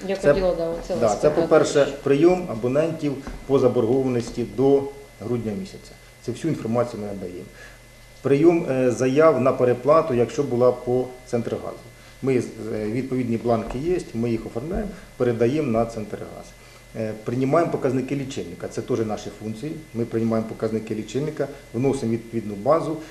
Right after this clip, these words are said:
Speaker 2: і ця база в електронному варі-, варіанті передається на постачальну організацію. Постачальна організація наші дані обробляє і вже на своєму сайті розміщає по кожному споживачу безпосередньо в особистому кабінеті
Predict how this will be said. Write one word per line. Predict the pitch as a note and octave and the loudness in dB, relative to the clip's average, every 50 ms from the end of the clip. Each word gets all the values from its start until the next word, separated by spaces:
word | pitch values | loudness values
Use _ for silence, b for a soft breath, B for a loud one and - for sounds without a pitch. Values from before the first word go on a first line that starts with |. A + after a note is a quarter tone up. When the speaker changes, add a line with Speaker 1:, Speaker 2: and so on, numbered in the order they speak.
| B B - | B B -8
Speaker 2:
і | B2+ A#2+ | -6 -2
ця | - B2 A2+ | 2 2 2
база | G#2+ G2 A2+ C3 C#3+ C#3 C#3+ | 2 4 4 4 4 4 4
в | B2 | 2
електронному | A#2+ A2+ A2+ - B2 B2+ A#2+ A2+ G#2 | 2 2 0 -2 -2 0 0 0 0
варі-, | G#2+ G2+ G2+ G2 G2 | -2 -4 -4 -4 0
варіанті | A2 A2 A2 B2 D3 D3+ D3+ - | 0 2 2 2 0 -2 -4 -6
передається | - - A2+ A2 G2 G#2 G#2+ C3 C#3+ C3+ B2+ | -4 -2 -2 -2 0 -2 -2 -2 -2 -2 -2
на | A2+ A2 | -4 -4
постачальну | A2 - G2 - A2+ - A#2+ A2 G#2+ | -4 -6 -6 -6 -4 -2 -2 -2 -2
організацію. | G#2 G#2+ G#2 G#2 G2+ F#2 F#2+ F#2 - - - - - B B B B B | -4 -4 -6 -6 -6 -8 -10 -12 -12 -14 -18 -20 -20 B B B B B
Постачальна | - A#2+ A2 C#3+ C3+ C3+ F3 E3 D#3 B2 | -6 -4 -2 0 0 2 2 2 2 4
організація | A#2+ A#2+ A#2+ A#2 G2+ G#2+ G#2+ G2+ - - G2 G2+ - - | 4 2 2 2 0 0 -2 -2 -2 -4 -4 -4 -2 0
наші | A#2+ B2 A2 - A2+ G#2+ | 0 0 0 0 -2 -4
дані | G#2 G#2 G2+ G2 F#2+ F#2 - B B B B B | -4 -2 -4 -4 -4 -8 -12 B B B B B
обробляє | A#2 A#2+ A#2 C3 D3+ D3+ F3 F#3+ G3 F#3+ F#3 F3 D#3 - B B B B B - | -2 0 2 2 2 2 4 4 4 4 4 2 0 -2 B B B B B -4
і | - C#3+ | -2 0
вже | C3+ C3+ | 4 4
на | C#3 C3+ B2 | 4 4 4
своєму | - C3+ B2+ B2 A#2+ A#2 | 2 0 0 0 0 0
сайті | - - D#3+ F3+ F3 F3 C3+ | 0 0 2 2 2 2 2
розміщає | A#2+ G#2+ G#2+ A2+ A2 - - C#3 C#3 A#2+ | 0 2 0 -2 -2 0 0 2 2 2
по | A#2 - A#2+ | 2 0 -2
кожному | - C3+ B2+ A2 A2+ A2+ A2 G#2 | -2 0 0 0 0 -2 -4 -4
споживачу | - - A#2 A2 A#2+ C3 D3+ D3+ D3+ - A2 A2+ B B B B B B - | -6 -6 -6 -4 -2 -2 -2 -4 -6 -6 -8 -8 B B B B B B -6
безпосередньо | A2+ A#2 - B2 A#2 - A#2+ B2 B2 A2 A2+ A2+ | -6 -4 -4 -4 -2 2 4 4 4 4 2 0
в | |
особистому | A2+ A2 B2+ A#2 A#2 A2+ - A2+ A2 G2+ | 0 0 -2 -2 -2 -2 -4 -4 -6 -4
кабінеті | - A#2 C3+ D3+ E3+ F3+ E3+ E3+ C#3+ | -4 -6 -4 -4 -4 -4 -6 -6 -8